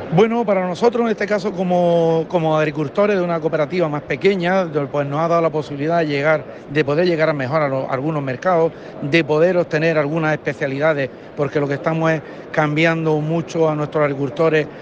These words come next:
a la forma de producir, a especialidades mini vegeta-, mini vegetales, que no sean productos tan commodity, que no sean tanta, tan fácil de producir por los terceros países.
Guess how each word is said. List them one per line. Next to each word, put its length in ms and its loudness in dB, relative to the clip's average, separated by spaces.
a 80 0
la 120 4
forma 280 2
de 80 2
producir, 540 0
a 300 -6
especialidades 840 0
mini 220 -2
vegeta-, 380 0
mini 240 -2
vegetales, 480 -2
que 120 -2
no 80 2
sean 180 0
productos 300 -2
tan 140 -2
commodity, 540 0
que 140 2
no 140 2
sean 280 2
tanta, 340 0
tan 300 -2
fácil 380 0
de 120 4
producir 260 -2
por 140 -2
los 100 -2
terceros 340 -2
países. 400 -2